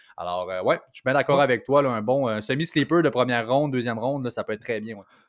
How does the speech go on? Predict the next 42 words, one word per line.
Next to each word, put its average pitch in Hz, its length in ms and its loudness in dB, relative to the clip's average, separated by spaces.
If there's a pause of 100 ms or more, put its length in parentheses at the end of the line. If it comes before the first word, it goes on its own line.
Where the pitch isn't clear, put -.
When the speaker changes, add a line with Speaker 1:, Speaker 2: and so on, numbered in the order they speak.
(240)
Speaker 2:
Parce 156 160 0
que 180 100 0
c'est 180 140 0
pas 247 160 4
chic. - 340 0
Tu 147 240 -16
sais, 180 120 2
c'est - 100 -8
pas 214 100 6
comme, 202 220 4
euh, 127 340 2
c'est 123 140 -6
pas 208 120 4
un 160 60 4
gros 143 300 2
nom 160 180 2
qu'on 127 380 -2
est 131 120 -4
habitué 139 360 0
année 139 200 0
après 131 240 -2
année 127 280 0
de 127 80 -2
le 110 80 -2
voir, 123 320 0
euh, 117 80 0
dans, 110 280 -2
dans 110 160 -8
ces 110 340 -6
eaux-là. 120 400 -4
C'est - 100 -12
pas 165 100 -4
chic, - 240 -6
là. 127 100 -2
C'est, 131 240 -2
c'est 156 120 -4
un 143 40 -4
peu 165 100 -10
plus 196 140 -10
comme 143 140 -2
un, 120 100 0
tu - 80 -16